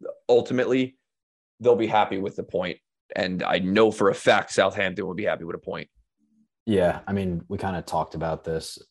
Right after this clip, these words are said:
Speaker 2: Um, I think from what I've seen, West Ham is gonna start slowly climbing the table. They're gonna get a more favorable run of games re-,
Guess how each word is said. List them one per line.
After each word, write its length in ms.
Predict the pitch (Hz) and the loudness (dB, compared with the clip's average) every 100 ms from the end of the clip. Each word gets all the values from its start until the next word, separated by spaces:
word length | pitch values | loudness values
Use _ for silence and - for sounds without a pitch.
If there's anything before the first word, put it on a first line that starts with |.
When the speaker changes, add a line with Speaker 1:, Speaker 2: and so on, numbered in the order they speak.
| - | -8
Speaker 2:
Um, 560 | 175 165 165 156 151 - - | -4 -2 -2 -4 -10 -14 -12
I 80 | 180 | -10
think 560 | - 92 78 - - _ _ _ _ _ | -8 -8 -8 -12 -20 _ _ _ _ _
from 160 | 104 | -4
what 140 | 95 90 | 0 0
I've 140 | 82 | -2
seen, 460 | - 82 78 73 71 | -4 -10 -10 -10 -4
West 240 | 82 - | -4 -4
Ham 200 | - - | -8 -8
is 80 | 78 | -6
gonna 140 | 78 76 | -6 -6
start 260 | - 76 | -6 -6
slowly 400 | - 85 80 76 | -6 -6 -6 -6
climbing 380 | - 85 76 73 | -6 -6 -6 -10
the 80 | 98 | -12
table. 360 | - 76 76 | -10 -8 -8
They're 140 | 73 80 | -8 -6
gonna 220 | 80 78 | -6 -6
get 160 | 78 76 | -6 -6
a 120 | 69 - | -10 -8
more 120 | 92 | -8
favorable 380 | 80 80 73 73 | -4 -6 -6 -8
run 160 | 71 71 | -8 -10
of 100 | 71 | -10
games 460 | 73 71 69 - _ | -10 -10 -14 -18 _
re-, 240 | 92 82 | -8 -6